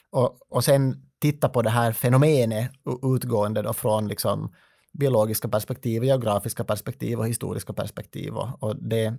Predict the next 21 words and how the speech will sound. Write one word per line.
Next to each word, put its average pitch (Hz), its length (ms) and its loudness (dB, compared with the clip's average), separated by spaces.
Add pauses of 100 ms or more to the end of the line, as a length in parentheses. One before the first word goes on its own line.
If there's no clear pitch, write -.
det 120 180 0
är 113 60 0
mycket 117 300 -4
mer 107 140 0
den 107 360 0 (120)
tanken 107 400 -6
man 104 180 -6
har 120 300 -8 (140)
där. 120 240 -10 (640)
Men 139 80 0
jag, 147 100 6 (100)
jag 151 160 2
tror 208 160 -2
inte 233 160 -4
att - 80 -2
Sverige 208 440 2
egentligen 131 380 2
är 131 40 0
så 135 120 -2
sannolik 131 540 2
väg 113 400 2